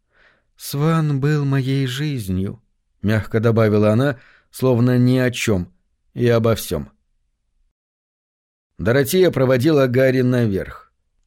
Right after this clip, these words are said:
Запах духов, окутавший его у входной двери, здесь сгущался. Пол хозяйской спальни, превращённый в усыпальницу,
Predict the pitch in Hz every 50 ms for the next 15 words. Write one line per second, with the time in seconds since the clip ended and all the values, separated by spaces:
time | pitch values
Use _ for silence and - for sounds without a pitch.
0 | _ - 78 90 117 143 135 120 123 110 110 107 117 - - 160 156 151 - -
1 | - - - _ _ _ - 98 95 - 156 135 - 139 110 - - 131 127 113
2 | 117 131 127 147 151 139 127 - - - 123 110 117 120 113 98 95 113 143 151
3 | 147 143 139 120 95 98 120 127 120 - 113 107 104 104 123 127 117 - - -
4 | 90 80 73 - - - - - _ _ _ _ _ _ _ _ _ - - 156
5 | 147 131 - - 113 104 107 123 117 110 - - 104 101 - - - - 139 143
6 | 139 135 127 127 120 107 - 101 107 104 107 113 110 - - - 135 127 120 117
7 | 113 110 107 101 110 113 - 113 101 - 143 143 135 135 131 120 - - 135 123